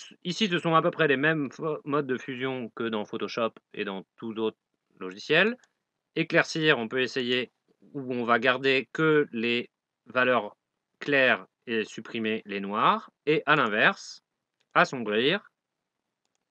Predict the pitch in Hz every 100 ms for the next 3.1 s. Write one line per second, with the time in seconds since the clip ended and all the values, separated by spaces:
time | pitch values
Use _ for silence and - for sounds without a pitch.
0 | _ _ _ _ _ _ _ _ _ _
1 | - 135 151 - 156 143 117 85 - _
2 | _ 101 - 120 131 160 160 147 135 131
3 | 135